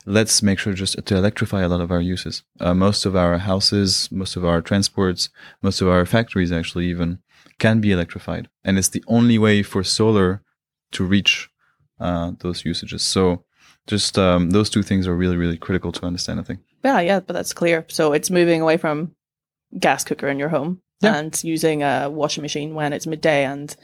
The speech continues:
Speaker 2: there's loads of sun.
Speaker 1: Yeah, and that itself, even without adding more renewables on the grid, that itself is a move for decarbonization.
Speaker 2: Great. And then, uh, it's a great goal to have. Um,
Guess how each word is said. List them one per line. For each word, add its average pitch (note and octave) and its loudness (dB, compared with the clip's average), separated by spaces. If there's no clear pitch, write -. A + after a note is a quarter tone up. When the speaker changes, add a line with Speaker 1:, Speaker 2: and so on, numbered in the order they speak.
Speaker 2:
there's D#3 -4
loads D3+ 2
of - -8
sun. D#3 -2
Speaker 1:
Yeah, D3+ 0
and G#2+ 4
that A#2 4
itself, A#2 -2
even A#2 4
without G#2 2
adding G#2+ 2
more F#2+ 0
renewables F#2 -2
on F2+ -4
the F2 -4
grid, F2 -6
that G#2 0
itself A#2 0
is F#2+ 2
a F#2+ 2
move F#2 -2
for - -6
decarbonization. F2+ -8
Speaker 2:
Great. G#3 -4
And F3+ -2
then, F#3 2
uh, E3+ 2
it's F3 -4
a F3 2
great E3 0
goal D3+ -2
to D3+ -14
have. E3 -4
Um, E3+ 2